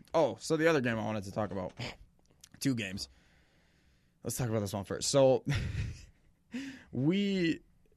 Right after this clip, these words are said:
when we did our picks, we were going around and we said, "All right, New Orleans at Tampa Bay."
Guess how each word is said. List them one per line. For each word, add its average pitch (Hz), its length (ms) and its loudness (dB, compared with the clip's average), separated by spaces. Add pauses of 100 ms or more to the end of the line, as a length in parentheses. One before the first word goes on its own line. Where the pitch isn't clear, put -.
(120)
when 151 200 2
we 160 100 4
did 175 160 -2
our 139 100 4
picks, - 560 -2 (1500)
we 120 100 0
were 113 60 2
going 127 300 4
around 117 280 4
and 107 80 0
we 110 80 0
said, 107 240 -2
"All 127 140 4
right, 147 240 6 (920)
New 123 120 -2
Orleans 175 400 4
at 160 140 2
Tampa 143 280 -2
Bay." 123 360 2